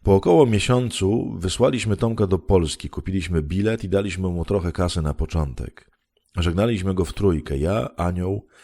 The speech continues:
i jeszcze jego partnerka. Autobus pojechał, a my, objęci, modliliśmy się za niego. Byłam przekonana, że wyjdzie z tego.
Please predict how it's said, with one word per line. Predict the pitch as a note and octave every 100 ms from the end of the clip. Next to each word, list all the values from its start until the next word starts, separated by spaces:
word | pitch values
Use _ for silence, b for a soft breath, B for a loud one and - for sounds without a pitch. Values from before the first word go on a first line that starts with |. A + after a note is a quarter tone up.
| B B B B
i | -
jeszcze | E2+ D#2+ E2+
jego | D#2 D2
partnerka. | D2+ E2 D2+ - C#2+ B1 - A1+ - _ _ _ _ B B B B
Autobus | - E2+ - -
pojechał, | - A2 G#2 F#2 D#2+ F2+ A2
a | E2+
my, | G2 A#2
objęci, | F2+ F#2 A2 A2+ - G#2 G2 - _ F#2
modliliśmy | F#2 F2 F#2+ F#2 D#2 D2+
się | D#2
za | D2+
niego. | C#2+ C2 A#1+ C2+ F#2+
Byłam | A#2 B2+
przekonana, | A#2+ - A2+ C3+ B2
że | A#2
wyjdzie | B2 B2+ C#2 A1+
z | -
tego. | C2 A#1 -